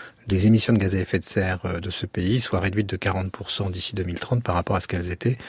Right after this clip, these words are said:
en mille neuf cent quatre-vingt-dix. Qu'est-ce qui est réellement nouveau ? Ce qui est réellement nouveau, c'est qu'on va créer une France en petit, d'une certaine façon. Ces cent cinquante personnes,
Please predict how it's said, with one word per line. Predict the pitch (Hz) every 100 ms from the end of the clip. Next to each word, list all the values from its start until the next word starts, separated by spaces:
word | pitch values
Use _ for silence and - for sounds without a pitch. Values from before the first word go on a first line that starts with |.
| - -
en | -
mille | 95
neuf | 95
cent | -
quatre-vingt-dix. | 98 - 95 82 - -
Qu'est-ce | 143 131 -
qui | 160
est | 147
réellement | 120 117 113 117 120
nouveau ? | 117 107 104 98 - - - - - - - - - - -
Ce | -
qui | 135
est |
réellement | 131 170 165 160
nouveau, | 147 135 160 196
c'est | - 143
qu'on | - 127 123 120 117
va | 113
créer | 120 - 143 156
une | 120 113 107
France | - - 156 -
en | 113
petit, | - 113 - 127 120
d'une | 101 90
certaine | 101 - 95
façon. | 92 98 - 104 95
Ces | -
cent | 98 127
cinquante | 120 113 - 110 104
personnes, | 107 - 131 156 175